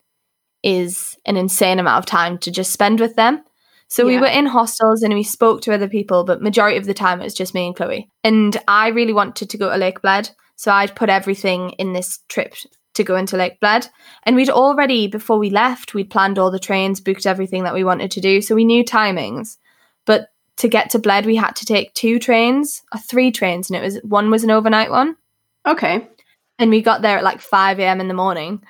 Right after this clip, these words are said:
Speaker 1: And we were sat outside McDonald's waiting for it to open, because even McDonald's wasn't open at this time and the taxis weren't
Speaker 2: <laughs>
Speaker 1: on yet. So we were both sat absolute in silence, and we weren't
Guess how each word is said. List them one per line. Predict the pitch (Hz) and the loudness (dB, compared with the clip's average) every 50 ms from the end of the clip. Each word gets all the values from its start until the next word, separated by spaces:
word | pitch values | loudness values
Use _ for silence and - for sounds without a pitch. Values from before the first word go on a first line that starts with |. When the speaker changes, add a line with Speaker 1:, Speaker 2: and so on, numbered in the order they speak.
| _ _ _ _ _ _ _ _ _ _ - | _ _ _ _ _ _ _ _ _ _ -4
Speaker 1:
And | - 208 202 196 196 190 190 190 190 190 - - _ _ - | -2 0 2 2 0 0 -2 -2 -4 -4 -6 -10 _ _ -2
we | 214 220 220 | 2 2 4
were | 208 214 | 4 2
sat | 214 - - 190 - | 2 2 2 2 2
outside | 214 214 220 - 202 202 | 2 2 2 0 0 0
McDonald's | 202 196 - - 208 202 - 202 185 190 196 202 | 0 -2 0 0 2 4 4 4 2 2 0 0
waiting | 196 196 196 - 214 | 0 0 0 0 -2
for | - - | -6 -6
it | 196 - | -6 -6
to | - - | -2 0
open, | - 214 214 - - 180 190 190 | 0 0 0 0 -2 -6 -6 -6
because | - 220 220 - 285 277 | -6 -6 -4 -4 -4 -2
even | - 294 311 294 320 320 | 0 2 2 2 4 2
McDonald's | 320 294 285 - 302 262 254 208 196 196 - | 2 2 2 2 2 4 4 2 2 2 0
wasn't | 202 202 196 196 190 | -2 0 0 0 -2
open | 185 185 190 196 | -2 -2 -4 -4
at | 180 - - | -6 -4 -4
this | - 196 - | -6 -8 -4
time | - 208 175 165 - - 202 - _ _ _ - | -2 0 0 0 -2 -6 -10 -14 _ _ _ -2
and | 220 220 | -2 -2
the | |
taxis | 214 - 233 233 247 - 269 247 247 | 0 -2 -4 -4 -4 -4 -6 -2 0
weren't | 262 254 247 240 | 2 2 2 2
Speaker 2:
<laughs> | |
Speaker 1:
on | - 262 269 269 269 | 2 2 2 2 0
yet. | 269 294 339 359 - - _ _ | 0 0 0 -2 -6 -12 _ _
So | - - - 240 | -6 0 2 4
we | 233 233 | 4 4
were | 233 220 | 4 4
both | 254 254 254 247 254 | 4 4 4 2 2
sat | - 269 233 - - - - _ _ | 0 0 0 0 -2 -6 -12 _ _
absolute | 226 220 220 - - 220 208 202 | -8 -6 -6 -8 -6 -4 -4 -4
in | - 196 202 | -4 -4 -6
silence, | 196 - - 208 202 196 185 180 170 - - - - - - - | -4 -2 0 2 2 2 0 -2 -4 -8 -10 -14 -16 -16 -6 0
and | 233 240 | 2 2
we | 247 262 | 4 4
weren't | 254 285 302 311 302 - - | 4 4 2 2 0 -2 -8